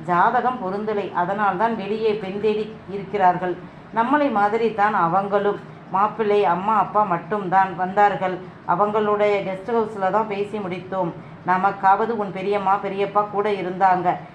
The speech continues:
ரெண்-, அவங்க ரெண்டு பேர் மட்டும்தான்.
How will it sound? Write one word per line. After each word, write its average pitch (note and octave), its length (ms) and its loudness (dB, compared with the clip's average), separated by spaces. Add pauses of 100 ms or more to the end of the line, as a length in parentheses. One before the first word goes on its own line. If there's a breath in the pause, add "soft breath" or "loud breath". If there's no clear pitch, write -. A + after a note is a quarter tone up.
(200)
ரெண்-, G#3 520 -2 (2750)
அவங்க A3 400 4
ரெண்டு G#3 360 0
பேர் G#3+ 240 4
மட்டும்தான். F#3+ 720 2